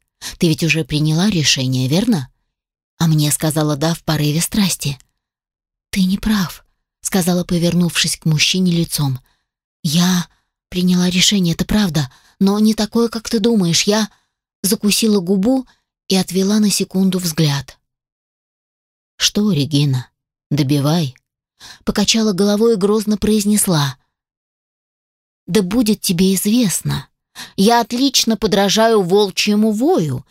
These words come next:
и если ты меня будешь отталкивать дальше, как сейчас, то рискуешь ночи напролёт слышать мои завывания. Поверь, они тебе не понравятся». «Я маг, Регина»,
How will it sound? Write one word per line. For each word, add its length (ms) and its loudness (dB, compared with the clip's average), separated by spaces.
и 100 2
если 340 0
ты 100 -2
меня 260 2
будешь 300 0
отталкивать 720 -2
дальше, 420 0
как 220 -2
сейчас, 560 0
то 100 2
рискуешь 540 0
ночи 360 0
напролёт 640 0
слышать 560 0
мои 260 0
завывания. 720 -2
Поверь, 600 0
они 360 -2
тебе 260 -2
не 180 2
понравятся». 840 -4
«Я 280 2
маг, 280 0
Регина», 540 -2